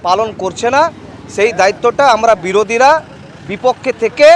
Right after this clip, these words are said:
পালন করার চেষ্টা করছি এবং আজকের যে সরকার যে বসে রয়েছেন গদিতে, তাকে জাগানোর চেষ্টা করছি। আমাদের দায়িত্বটা কি দাঁড়াচ্ছে?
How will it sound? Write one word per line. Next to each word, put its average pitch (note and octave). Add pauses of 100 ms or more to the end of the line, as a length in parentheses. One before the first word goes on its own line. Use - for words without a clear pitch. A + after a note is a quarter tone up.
(440)
পালন A#3
করার A#3+
চেষ্টা A3+
করছি B3+
এবং B3
আজকের G#3+
যে B3
সরকার A3
যে A3+
বসে F#3
রয়েছেন B3
গদিতে, A#3
তাকে G#3+
জাগানোর G3
চেষ্টা G3+
করছি। C#3+ (320)
আমাদের A3
দায়িত্বটা A3+
কি B3
দাঁড়াচ্ছে? C4